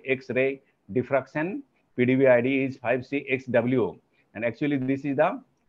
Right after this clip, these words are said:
pona one protein, which is isolated from Mycobacterium tuberculosis,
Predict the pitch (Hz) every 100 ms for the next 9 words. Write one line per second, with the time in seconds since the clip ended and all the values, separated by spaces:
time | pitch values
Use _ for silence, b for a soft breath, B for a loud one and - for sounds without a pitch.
0 | - 117 131 147 196 _ _ _ 107 139
1 | 147 147 139 180 285 - _ _ _ _
2 | - 117 123 139 127 - _ _ _ _
3 | - 113 127 131 131 - 131 135 127 120
4 | 127 131 123 - 131 123 123 127 127 135
5 | 143 185 -